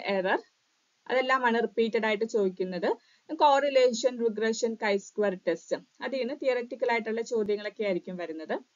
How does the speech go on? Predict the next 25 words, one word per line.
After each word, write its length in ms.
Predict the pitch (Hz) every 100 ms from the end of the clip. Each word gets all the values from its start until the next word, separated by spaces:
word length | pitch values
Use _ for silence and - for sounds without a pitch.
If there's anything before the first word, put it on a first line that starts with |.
| _ _ _ _ _ - 277
യൂണിറ്റ് 340 | 294 294 - 240
ഫൈവ്, 220 | 214 196 -
അതിൽ 140 | 285 285
ആദ്യത്തെ 280 | 262 269 294 277
module 240 | 240 247 240 233
genetics 460 | 233 226 220 - 180
ആണ്. 140 | 139 180 - _ _
അപ്പൊ 120 | 285 302
ജനറ്റിക്സിൽ 560 | 302 294 339 - 302 311 339
Mendelian 480 | 262 247 277 277 277 254
rules, 400 | 262 254 220 - - _ _ _ _ _ 247
അതാണല്ലോ 440 | 277 262 269 294 277 247
ജനറ്റിക്സിൽ 460 | 254 254 240 262 254
എപ്പോഴും 240 | 254 254 247
നമ്മൾ 160 | 240 226
ആദ്യം 220 | 220 233 226
പഠിക്കുന്നത്. 400 | 185 190 185 180
അപ്പൊ 120 | 254 269
ഈ 20 | 269
തവണ 200 | 254 269 294
Mendelian 420 | 240 247 240 240 226
rule 140 | 233 220
related 360 | 220 214 208 226 226
ചോദ്യം 260 | 202 214 202
ഉണ്ടായിരുന്നു. 440 | 196 190 185 269